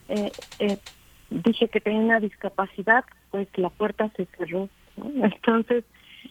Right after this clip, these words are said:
eh, es muy bonito que nosotros, al contrario, estemos abriendo puertas y, bueno, pues que lo estemos haciendo desde la igualdad, desde un medio que nos gusta mucho, desde poder expresar, porque además, pues, es un medio de comunicación que, eh,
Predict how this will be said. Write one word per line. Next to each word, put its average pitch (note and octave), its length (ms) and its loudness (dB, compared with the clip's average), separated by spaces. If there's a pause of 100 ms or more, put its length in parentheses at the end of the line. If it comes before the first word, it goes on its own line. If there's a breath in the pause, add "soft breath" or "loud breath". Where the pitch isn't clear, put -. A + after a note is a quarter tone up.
eh, G3+ 300 -2
es G#3+ 100 -6
muy A#3 220 2
bonito A#3+ 480 -2
que G#3 140 -4
nosotros, G#3+ 560 -2
al G3+ 120 -2
contrario, G#3 460 2
estemos A3 440 -4
abriendo G#3 420 -2
puertas B3 560 0 (580)
y, C4 260 0
bueno, G#3+ 260 -2
pues F#3+ 220 -4
que F#3+ 100 -4
lo G3 100 0
estemos A3 300 -2
haciendo G#3+ 360 0
desde F#3 260 -2
la F3+ 120 0
igualdad, F#3+ 600 2
desde G#3 280 -2
un G#3+ 200 2
medio A3 260 2
que G#3 120 -4
nos G3 220 -2
gusta G#3+ 340 -2
mucho, C4 500 0 (500 soft breath)
desde G3 300 -4
poder G#3 320 0
expresar, A3+ 640 0
porque G#3 260 -4
además, G3+ 380 0
pues, G#3 160 -2
es G3+ 140 -2
un G#3+ 160 -2
medio G#3+ 240 2
de G3+ 100 0
comunicación F3+ 840 0
que, G3+ 280 0 (180)
eh, F3+ 300 -12